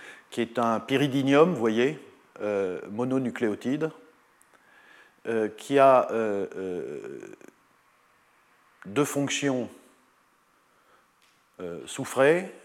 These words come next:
un, un thiocarboxylate et un thioacétamide,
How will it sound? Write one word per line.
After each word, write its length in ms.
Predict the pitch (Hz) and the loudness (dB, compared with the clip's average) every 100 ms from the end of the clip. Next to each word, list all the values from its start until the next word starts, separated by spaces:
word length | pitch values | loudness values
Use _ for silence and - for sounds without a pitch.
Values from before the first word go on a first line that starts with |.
| _ _ - | _ _ -8
un, 100 | 117 | -4
un 140 | 110 113 | -4 -4
thiocarboxylate 1080 | - 151 147 123 123 - 120 110 135 - - - _ _ _ _ _ _ _ 113 | -2 0 2 0 0 -4 0 2 2 0 -18 -20 _ _ _ _ _ _ _ -6
et 160 | 120 | -4
un 80 | 110 | -4
thioacétamide, 1000 | 110 160 147 - 135 117 107 120 151 | 0 4 4 2 -2 -2 -2 -4 -4